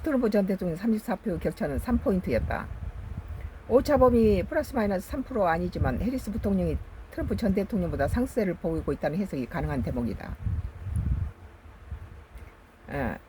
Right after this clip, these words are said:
조 바이든 대통령 민주당 후보 사퇴한 시점에서 선거 구도는 트럼프 전 대통령 중심으로 흘러가는 분위기였다.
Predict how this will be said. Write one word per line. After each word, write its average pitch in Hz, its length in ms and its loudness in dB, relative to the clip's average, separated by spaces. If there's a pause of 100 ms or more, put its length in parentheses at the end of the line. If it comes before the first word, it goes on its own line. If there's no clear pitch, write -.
조 254 220 10
바이든 240 340 4
대통령 214 420 2
민주당 202 380 2
후보 208 220 -2
사퇴한 202 360 -4
시점에서 - 560 2
선거 220 300 2
구도는 175 460 2
트럼프 254 320 2
전 175 180 2
대통령 170 480 0
중심으로 135 440 -2
흘러가는 208 420 2
분위기였다. 131 600 -2